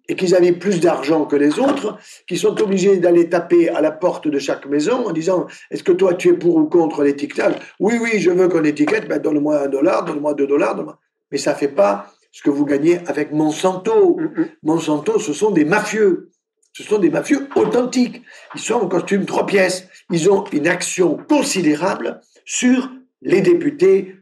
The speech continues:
Speaker 1: les sénateurs, les pouvoirs publics, les ministres. Et les ministres, ils ont la trouille, parce qu'ils ont le pognon. Parce qu'ils ont le pognon.
Speaker 2: C'est clair, hein. Bah, justement, pour moi, l'alimentation, euh, cadre très bien avec cette notion de bonheur, parce que,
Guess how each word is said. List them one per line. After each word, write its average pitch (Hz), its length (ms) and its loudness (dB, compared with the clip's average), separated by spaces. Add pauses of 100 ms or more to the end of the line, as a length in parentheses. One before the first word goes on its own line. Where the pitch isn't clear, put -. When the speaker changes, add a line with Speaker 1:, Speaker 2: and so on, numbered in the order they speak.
Speaker 1:
les 175 160 2
sénateurs, 170 680 -2 (160)
les 165 140 2
pouvoirs 143 320 2
publics, 151 500 -2
les 151 140 0
ministres. 190 460 0 (260)
Et - 60 -16
les 135 80 -4
ministres, 165 300 -2
ils 151 100 -2
ont 156 40 0
la 151 100 -2
trouille, 170 420 2
parce 139 140 -4
qu'ils 143 140 -4
ont 151 40 0
le 139 60 -4
pognon. 151 340 -2 (380)
Parce 160 160 -4
qu'ils 151 160 -8
ont - 20 -4
le - 60 -6
pognon. - 240 -12 (180)
Speaker 2:
C'est 143 120 -10
clair, 185 200 0
hein. 123 180 -4 (360)
Bah, 202 100 2
justement, 185 380 2
pour 165 120 2
moi, 185 120 4
l'alimentation, 147 840 0
euh, 131 140 2
cadre 143 320 0
très 156 200 -4
bien 165 160 0
avec 139 220 0
cette 143 200 -6
notion 143 260 -4
de 135 60 -4
bonheur, 156 340 0
parce 143 160 -6
que, 202 200 0